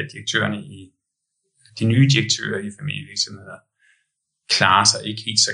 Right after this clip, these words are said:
godt som de professionelle direktører, der kommer ind. Og der er det også korrekt, at noget af det, det vi kigger på der, det er, at vi kan simpelthen se, at,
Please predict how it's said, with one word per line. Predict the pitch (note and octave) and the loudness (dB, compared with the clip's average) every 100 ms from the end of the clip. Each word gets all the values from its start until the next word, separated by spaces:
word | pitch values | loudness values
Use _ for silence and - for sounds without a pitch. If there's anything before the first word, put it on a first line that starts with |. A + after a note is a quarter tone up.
| F#2+ | -2
godt | F#2+ - _ - - | -4 -6 _ -6 -4
som | G2 F#2 F#2 - - | -2 -4 -6 -10 -10
de | G#2+ | -10
professionelle | - G#2 A2 G#2+ F2+ | -6 -4 -2 -4 -6
direktører, | F#2+ - G2 F#2 | -14 -16 -14 -16
der | F#2+ | -16
kommer | F#2 F2+ | -16 -14
ind. | E2+ - _ _ _ G2+ | -14 -18 _ _ _ -2
Og | G2 - | -2 4
der | A#2 | 4
er | A2+ | 6
det | G2+ | 2
også | G2 - | -2 -6
korrekt, | - F#2+ G#2 _ G2 | -8 -8 -10 _ -20
at | - _ _ - _ _ _ _ _ _ A2 | -20 _ _ -20 _ _ _ _ _ _ 0
noget | G#2+ | 2
af | |
det, | G#2+ G#2 | 4 0
det | G#2+ | -2
vi | G2+ | -6
kigger | - G#2 G2 | -8 -8 -8
på | G2 G2 | -6 -4
der, | F#2+ - | -4 -2
det | G#2 G2+ | -2 2
er, | G2 G2 _ _ G2+ | 2 0 _ _ -12
at | - _ _ _ - | -12 _ _ _ -10
vi | A2 | 0
kan | G#2 | 2
simpelthen | A2+ A2 - B2 | 4 6 6 6
se, | A2+ | 0
at, | A2 | -6